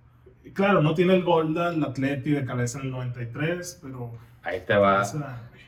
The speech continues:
Speaker 2: Ahora yo muestro mi tarjeta de, de contra-,
Speaker 1: Ok.
Speaker 2: contraataque.
Speaker 1: Reversa, a ver.
Speaker 2: Reversa. Cuando ya empezamos a hablar de este once histórico, en la conversación
Speaker 1: Puyol no está.
Speaker 2: ¿Eh?
Speaker 1: Puyol no está.
Speaker 2: Y Ramos, sí.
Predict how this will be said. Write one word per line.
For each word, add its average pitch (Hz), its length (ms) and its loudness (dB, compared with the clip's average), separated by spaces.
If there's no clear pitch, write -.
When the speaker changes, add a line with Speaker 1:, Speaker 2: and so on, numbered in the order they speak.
Speaker 2:
Ahora 104 200 -4
yo 107 120 -4
muestro 107 280 -6
mi 104 220 -2
tarjeta 98 500 -4
de, 98 380 -4
de 95 140 -8
contra-, 90 500 -12
Speaker 1:
Ok. 107 280 -14
Speaker 2:
contraataque. 95 640 -4
Speaker 1:
Reversa, - 540 -16
a - 40 -20
ver. - 100 -20
Speaker 2:
Reversa. 92 360 -8
Cuando 127 260 6
ya 127 80 10
empezamos 151 560 4
a 120 40 4
hablar 123 260 6
de 139 140 4
este 135 380 -2
once 131 280 0
histórico, 123 540 2
en 95 100 -16
la 95 80 -10
conversación 107 520 0
Speaker 1:
Puyol 160 180 2
no - 60 -10
está. - 300 -16
Speaker 2:
¿Eh? 180 140 -10
Speaker 1:
Puyol 127 240 -10
no 123 80 -6
está. - 160 -10
Speaker 2:
Y 104 100 -8
Ramos, 92 300 -8
sí. - 80 -20